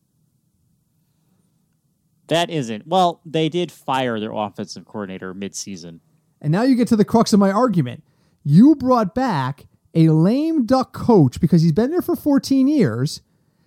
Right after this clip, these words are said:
Speaker 2: and we blame Mike Brown because he's a bad owner, and he is. He's all about the bottom line. What's gonna make me money? And that's why offensive linemen get to go, is because offensive linemen don't bring people.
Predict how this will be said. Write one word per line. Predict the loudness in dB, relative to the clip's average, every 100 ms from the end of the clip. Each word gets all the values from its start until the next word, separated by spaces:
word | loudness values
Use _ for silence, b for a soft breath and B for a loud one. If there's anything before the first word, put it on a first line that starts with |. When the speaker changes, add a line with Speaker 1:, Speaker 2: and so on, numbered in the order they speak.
| _ _ _ 2
Speaker 2:
and | 4
we | 4
blame | 2 2 2 2 -2 -2
Mike | -2 -2
Brown | 0 0 4 4
because | 4 4
he's | 4 2
a |
bad | -2 -4 -6 -4 2 4
owner, | 6 4 2 -4 -14 _ _ _ _ -2
and | 2
he | 4 4
is. | 2 2
He's | 0
all | 2 2
about | 4 2
the | 2
bottom | 2 4 4
line. | 2 -2 -4
What's | -4
gonna | -4 -4
make | -2 -2 2
me | 4
money? | 4 4 0 0
And | -2
that's | -2 -2
why | 0
offensive | 4 4 2 2 2
linemen | 4 2 2
get | -2 -4
to |
go, | 0 2 2 0 -2 b b b
is | 0
because | 2 4
offensive | 2 2 0 0 2
linemen | 2 2 2 4
don't | 4 4
bring | 0 0
people. | 0 -2